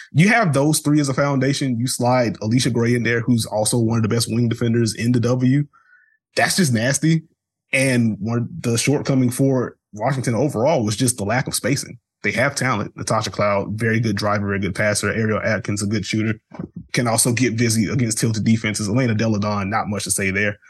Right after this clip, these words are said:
But trying to figure out the floor spacing in the half court was an issue.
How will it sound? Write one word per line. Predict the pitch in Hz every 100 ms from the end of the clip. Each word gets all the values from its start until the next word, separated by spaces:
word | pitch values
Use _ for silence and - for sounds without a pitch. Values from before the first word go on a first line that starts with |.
| _ _
But | 123 120 - _ _ _ _ _ _ _ _ -
trying | - 143 131
to |
figure | 123 131
out | 123
the | -
floor | - 120
spacing | - 113 113
in | 101
the |
half | 110 113
court | - 123
was | 117
an | 117
issue. | 123 127